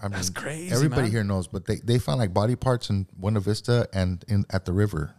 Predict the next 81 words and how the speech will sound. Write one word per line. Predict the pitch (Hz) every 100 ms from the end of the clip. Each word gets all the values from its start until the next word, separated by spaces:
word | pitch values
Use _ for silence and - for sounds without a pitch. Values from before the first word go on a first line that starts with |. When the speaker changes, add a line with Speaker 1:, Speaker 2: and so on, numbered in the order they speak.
| -
Speaker 1:
Like, | 90 -
they |
found | 104 107 95
a | 80
leg | 95 90
here | 95 98 98
and | 87
an | -
arm | 92 92
there, | 82 95 95 92 -
and | 85
they |
were | 85
Michael's. | 82 92 127
Speaker 2:
Yeah, | 123 117 117 110 110
man. | 117 120 113
They | 127
still | - 180
haven't | 180 160
found | 175 175
his | 151
whole | 165
body. | 190 156
You | 143
know | 160
how, | 143
Speaker 1:
Yeah. | 131
Speaker 2:
how | 165
horrible | 143 170 180 175
it | 160
must | 156
be | 160
for | 170 131
that | 131
family. | - 110 156 175 165
Like, | 123 117
whenever | 113 147
Speaker 1:
Yeah. | 139
Speaker 2:
they | 139
do | 131 160
find, | 160 165 160 -
it's | 160 196
like | 131
you're | 131
happy, | 151 190 170
but | 147
you're | 113
not | 117 170 202
because | 147 139 120
the |
way | 123 139
that | 147 127
it's | 127
Speaker 1:
Dude, | 139
Speaker 2:
being | 135 127
Speaker 1:
and | 107
it, | 107
Speaker 2:
done. | 127 208
Speaker 1:
you | 127
know | 135
what's | 131
crazy | - 123 123
to | -
me | 117 120 -
is | 104
'cause | - 98
he | 104
came | 127
Speaker 2:
Fuck, | 147
Speaker 1:
from | - 101
Speaker 2:
man. |
Speaker 1:
such | 117 120 -
a | 107
good | 85 104 110
family, | - - 92 101 98 82
dog. | - - 92 -
It's | 107 98
Speaker 2:
Yeah. |
Speaker 1:
like, | 98 92
um, | 95 92 -
f-, | -